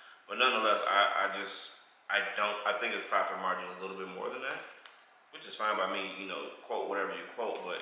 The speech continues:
if I can get the same job done, and I'm, it's not like getting it done for cheaper, it's like getting the same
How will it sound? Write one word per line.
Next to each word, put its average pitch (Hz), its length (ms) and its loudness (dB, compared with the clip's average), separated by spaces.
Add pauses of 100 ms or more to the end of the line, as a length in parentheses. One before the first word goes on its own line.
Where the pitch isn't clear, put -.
if 90 160 -6
I 98 80 6
can 98 240 -2
get 90 160 -6
the - 80 -10
same 92 400 -4
job 90 320 2
done, 90 160 0
and 82 80 -4
I'm, 104 140 2 (100)
it's 107 160 -2
not - 320 0
like 95 160 -4
getting 95 240 -4
it 92 80 -10
done 92 160 -2
for - 80 -6
cheaper, 117 240 -4
it's 95 80 -6
like 95 160 2
getting 101 240 -4
the 90 80 -8
same 95 240 -4